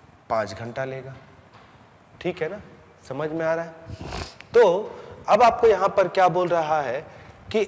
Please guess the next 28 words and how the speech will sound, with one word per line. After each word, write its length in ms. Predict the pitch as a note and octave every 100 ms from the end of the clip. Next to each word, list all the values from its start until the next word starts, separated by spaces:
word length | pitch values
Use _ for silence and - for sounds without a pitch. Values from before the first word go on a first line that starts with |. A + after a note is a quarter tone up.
| -
एक 280 | G#3 A#3+ -
ट्रक 280 | - A#3 A#3 A#3+
को 100 | B3
समान 460 | G3+ E3+ F#3+ G#3+
दूरी 160 | G3+ G3+
करने 340 | E3+ C#3+ E3+
में 140 | D#3 A2+
यहाँ 220 | B2 D#3
पर 160 | F3+ F3
क्या 180 | F3+
लग 160 | F3 F3
रहा 80 | F3+
है, 160 | D#3 A#2+
बीस 180 | G#3
घंटा 280 | D3+ C#3+ C#3
लग 160 | B2 G#2+
रहा 100 | G2+
है। 60 |
कितना 260 | G2+ C3 F#3+
लग 140 | F#3 F#3
रहा 140 | F3+
है, 180 | F3 G3+ - - - -
बीस 400 | B2 B2 G#3+ G3+
घंटा 320 | C3 B2 A#2
आपको 300 | C#3 B2 -
लग 200 | G#3+ G#3+
रहा 120 | G3
है। 120 | F3+